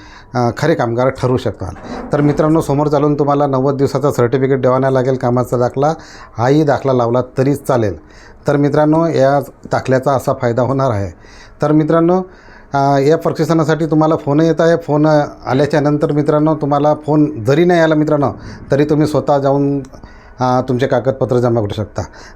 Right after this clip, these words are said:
तर यासाठी तुम्हाला लागणार आहे मित्रांनो, सगळ्यात अगोदर आधार कार्ड लागणार आहे मित्रांनो, आधार कार्ड.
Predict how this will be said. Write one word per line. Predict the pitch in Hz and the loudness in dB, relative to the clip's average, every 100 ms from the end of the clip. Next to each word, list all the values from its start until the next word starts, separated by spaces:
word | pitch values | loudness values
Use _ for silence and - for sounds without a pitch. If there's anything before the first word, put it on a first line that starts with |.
| - | 0
तर | |
यासाठी | 135 151 151 147 | 2 2 0 -2
तुम्हाला | 151 147 147 | -2 0 2
लागणार | 143 127 139 | 2 0 0
आहे | 139 | 0
मित्रांनो, | 135 131 135 143 139 135 - - - | 0 0 0 0 0 -4 -14 -20 -4
सगळ्यात | 131 139 139 127 | 0 0 0 -4
अगोदर | 117 117 131 135 131 | -2 0 2 2 0
आधार | 113 110 131 | -2 0 0
कार्ड | 135 131 | 0 0
लागणार | 127 135 131 | 0 0 0
आहे | 139 | -2
मित्रांनो, | 135 139 139 143 156 - - - - | 0 0 0 0 -2 -6 -20 -18 -6
आधार | 113 120 139 | -2 0 0
कार्ड. | - 143 | 0 0